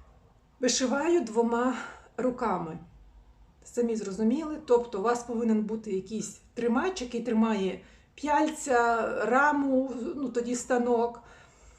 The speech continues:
Тому що отак ліва рука зверху, ви знаєте, так? Ну, хто навпаки, у кого права зверху, ліва знизу, це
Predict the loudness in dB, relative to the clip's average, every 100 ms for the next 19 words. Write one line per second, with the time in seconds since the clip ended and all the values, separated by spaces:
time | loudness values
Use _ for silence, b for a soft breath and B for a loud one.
0 | B B _ _ _ _ _ -20 _ -4
1 | 4 4 4 -2 0 0 2 0 0 -2
2 | -2 0 0 0 -2 2 4 4 0 -4
3 | -2 -2 -2 -4 -6 -8 -8 -8 -14 -10
4 | -8 -8 -4 0 2 2 0 -4 -8 -6
5 | -4 -4 -4 -4 -6 0 0 2 0 0
6 | 0 0 -2 -2 -4 -4 -4 -4 -6 -6
7 | -8 -2 0 2 0